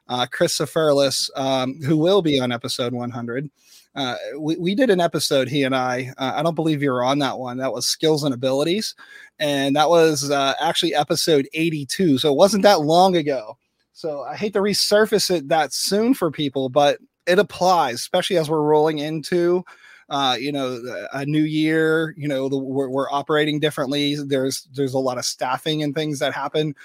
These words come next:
from a, uh, from a needs perspective. So I thought that that was a really good episode to, to kinda bring forward as people are on holiday or coming out of holiday. Maybe they wanna,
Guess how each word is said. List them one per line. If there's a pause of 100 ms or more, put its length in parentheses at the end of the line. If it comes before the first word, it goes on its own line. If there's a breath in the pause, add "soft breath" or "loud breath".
(240 loud breath)
from
a,
uh, (400)
from
a
needs
perspective.
So
I
thought
that
that
was
a
really
good
episode
to, (320 loud breath)
to
kinda
bring
forward (260 loud breath)
as
people
are
on
holiday
or
coming
out
of
holiday.
Maybe
they
wanna,